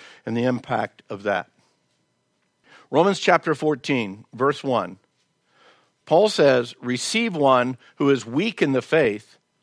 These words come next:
but not to disputes over doubtful things." Doubtful things.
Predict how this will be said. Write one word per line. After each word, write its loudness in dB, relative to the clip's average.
but -6
not 0
to 0
disputes -2
over -2
doubtful -2
things." -4
Doubtful 0
things. -4